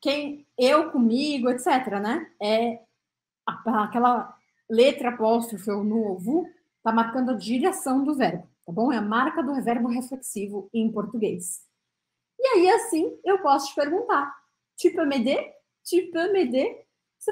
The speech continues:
pode me ajudar? Esse M apóstrofe é de me ajudar. Tu peux m'aider? Je voudrais savoir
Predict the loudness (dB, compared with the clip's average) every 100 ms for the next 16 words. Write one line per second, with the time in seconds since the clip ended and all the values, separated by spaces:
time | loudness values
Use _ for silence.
0 | -4 2 4 4 4 6 8 6 4 0
1 | 0 2 2 0 -4 -2 -4 -2 0 0
2 | 0 -4 -4 -4 -4 -2 -2 -4 0 4
3 | 6 4 4 4 2 0 -10 _ _ _
4 | -4 -2 0 0 2 0 -2 -4 _ _
5 | _ _ _ -10 -2 -2 -2 -2 -4 0
6 | -2 2 2 4